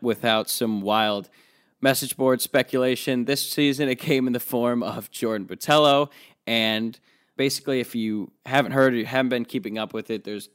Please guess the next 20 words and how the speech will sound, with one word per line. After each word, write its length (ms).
there 80
was 140
just 140
a 40
lot 320
of 80
speculation 680
on 120
message 400
boards, 360
on 160
Twitter, 540
about 400
Jordan 240
Botelho's 520
eligibility 760
for 280
this 240
upcoming 440
season. 520